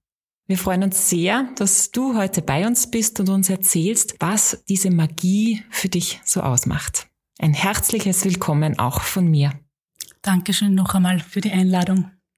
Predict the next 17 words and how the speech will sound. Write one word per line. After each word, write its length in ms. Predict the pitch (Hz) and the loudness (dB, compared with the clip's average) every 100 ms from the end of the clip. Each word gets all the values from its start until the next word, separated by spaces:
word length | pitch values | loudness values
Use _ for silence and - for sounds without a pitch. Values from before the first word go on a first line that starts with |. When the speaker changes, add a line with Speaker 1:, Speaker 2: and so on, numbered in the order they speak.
| _ _ - | _ _ -4
Speaker 1:
Bei 80 | |
der 140 | 175 180 | -2 -2
Vorbereitung 840 | - - 185 269 226 156 151 180 | -4 -2 -2 0 0 0 0 0
auf 140 | 165 190 | 0 0
unser 200 | 180 185 | 0 -2
Gespräch 840 | - 156 - - 175 240 - - | 0 -2 -2 -2 0 0 -2 -2
heute 580 | 156 151 - 208 233 233 - | 0 -2 -2 -2 -2 -4 -4
habe 200 | 185 214 | -2 -2
ich 100 | 226 | 0
mir 80 | |
überlegt, 680 | 220 202 185 151 208 - - | 0 0 0 0 -2 -6 -6
wie 160 | - 190 | -2 0
ich 160 | 214 - | 0 -2
dich 200 | 226 - | -2 -2
eigentlich 480 | 151 196 208 208 | 0 0 -2 -4
vorstellen 640 | - - 160 - 135 135 143 | -2 0 0 0 2 2 2
soll. 380 | - 76 76 | 2 0 -2